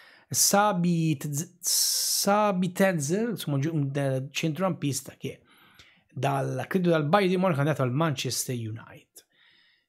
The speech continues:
Eh, sono tutti giocatori, io ovviamente forse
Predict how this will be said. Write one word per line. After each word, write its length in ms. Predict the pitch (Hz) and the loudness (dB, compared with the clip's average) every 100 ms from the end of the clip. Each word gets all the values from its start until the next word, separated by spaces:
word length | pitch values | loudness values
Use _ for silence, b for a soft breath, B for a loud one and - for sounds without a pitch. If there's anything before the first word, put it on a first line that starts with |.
| - | -12
Eh, 360 | 156 143 143 | -8 -6 -6
sono 240 | 135 151 143 | -4 -4 -4
tutti 320 | 175 139 156 | -4 -2 -2
giocatori, 460 | 139 139 131 135 147 | 0 0 2 2 2
io 300 | 180 - _ 139 | 0 -4 _ -8
ovviamente 420 | 135 147 165 131 | -4 -4 -4 -6
forse 540 | - 151 - - 117 | -8 -6 -4 -6 -8